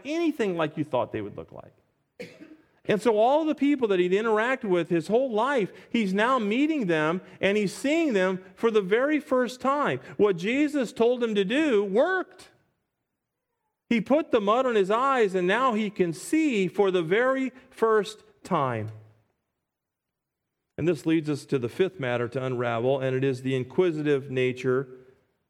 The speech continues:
of the neighbors. So look at verse eight. Therefore the neighbors and those who previously saw him as a beggar were saying,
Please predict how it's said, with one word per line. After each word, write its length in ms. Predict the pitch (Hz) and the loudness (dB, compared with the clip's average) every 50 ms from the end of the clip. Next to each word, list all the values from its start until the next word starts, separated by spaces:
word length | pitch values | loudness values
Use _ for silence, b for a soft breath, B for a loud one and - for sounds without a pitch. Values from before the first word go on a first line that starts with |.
| _ _ _ _ | _ _ _ _
of 160 | - 117 117 117 | -2 0 0 0
the 100 | 139 143 | 0 0
neighbors. 680 | 160 190 208 214 190 147 110 101 98 98 - - - _ _ _ _ _ _ _ _ _ _ _ - | 0 2 0 0 0 -2 -4 -6 -8 -12 -18 -20 -20 _ _ _ _ _ _ _ _ _ _ _ -12
So 120 | - 143 | -4 0
look 160 | 139 143 139 | 0 0 0
at 80 | 139 127 | 0 -2
verse 220 | 131 143 151 139 | 0 -2 0 0
eight. 380 | 196 208 196 151 110 - - - - - _ _ _ _ _ _ _ _ _ _ _ _ _ _ | 0 0 0 0 -2 -6 -12 -18 -20 -20 _ _ _ _ _ _ _ _ _ _ _ _ _ _
Therefore 440 | 139 160 175 147 - 180 175 175 170 | 0 2 2 2 2 2 2 2 2
the 140 | 170 185 180 | 2 0 2
neighbors 720 | 180 190 208 240 262 254 196 127 110 98 95 - - - _ _ _ _ _ _ _ _ _ | 2 2 2 0 0 0 -2 -2 -2 -4 -6 -10 -18 -20 _ _ _ _ _ _ _ _ _
and 200 | - 151 151 143 | -2 0 0 2
those 320 | 160 165 185 190 185 185 - | 2 2 2 2 0 0 0
who 260 | 190 180 175 160 151 | 0 0 0 -2 -4
previously 600 | - - - 190 202 202 190 185 190 - 175 156 | -6 -2 0 0 0 2 0 -2 -2 -2 -2 -2
saw 300 | - - - 170 175 175 | -2 0 0 0 2 2
him 200 | 170 170 170 165 | 0 0 0 0
as 160 | 156 147 135 | 0 0 0
a 80 | 151 139 | 0 0
beggar 400 | 123 123 160 196 226 220 196 160 | 0 0 0 0 2 2 0 0
were 160 | 143 147 143 | 0 0 -2
saying, 480 | 135 - 151 135 127 127 127 139 165 | -2 -2 -2 0 0 0 0 0 -2